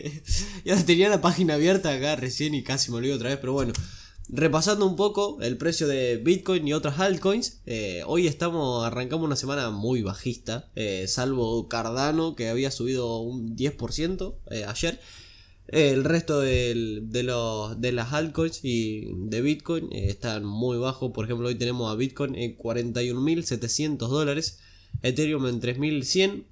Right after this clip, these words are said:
Solana en ciento treinta y siete, el token de Binance está en cuatrocientos sesenta y seis, Cardano en uno cuarenta y nueve,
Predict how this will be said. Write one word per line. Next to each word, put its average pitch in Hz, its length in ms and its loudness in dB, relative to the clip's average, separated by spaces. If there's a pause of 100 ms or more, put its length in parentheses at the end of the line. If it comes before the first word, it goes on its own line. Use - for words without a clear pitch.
(200)
Solana 165 540 2
en 160 140 0
ciento 147 320 2
treinta 123 280 0
y 120 60 0
siete, 175 680 0 (120)
el 127 180 -2
token 147 320 2
de 135 80 2
Binance 170 440 2
está 131 160 -2
en 135 60 -2
cuatrocientos 127 600 -2
sesenta 123 200 -4
y - 40 -6
seis, 175 420 0
Cardano 139 500 -2
en 135 100 2
uno 147 220 0
cuarenta 123 340 0
y 131 40 0
nueve, 170 540 0